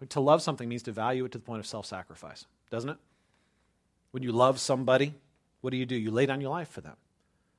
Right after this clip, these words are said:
right? You lay down your life for your boyfriend, your girlfriend, your spouse, your children in a way that you, you don't love, you don't lay down your life for anybody else in the world. Why? Because there's a level of love there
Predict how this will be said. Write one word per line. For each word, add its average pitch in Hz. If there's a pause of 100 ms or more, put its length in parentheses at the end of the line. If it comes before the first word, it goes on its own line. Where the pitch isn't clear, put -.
(320)
right? 110
You 139
lay 147
down 156
your 135
life 135
for 120
your 110
boyfriend, 131
your 110
girlfriend, 123
your 101
spouse, -
your 113
children 127
in 131
a -
way 143
that 127
you, 120 (180)
you 143
don't 165
love, 147
you 156
don't 165
lay 160
down 147
your 139
life 139
for 143
anybody 175
else 156
in 147
the 139
world. 135
Why? 135
Because 131 (260)
there's 151
a -
level 156
of 131
love 135
there 113